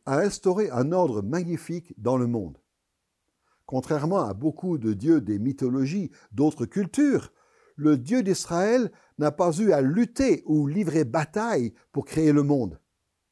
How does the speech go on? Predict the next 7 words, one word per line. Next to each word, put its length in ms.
Il 140
n'a 160
eu 160
qu'à 180
dire 300
un 120
mot 340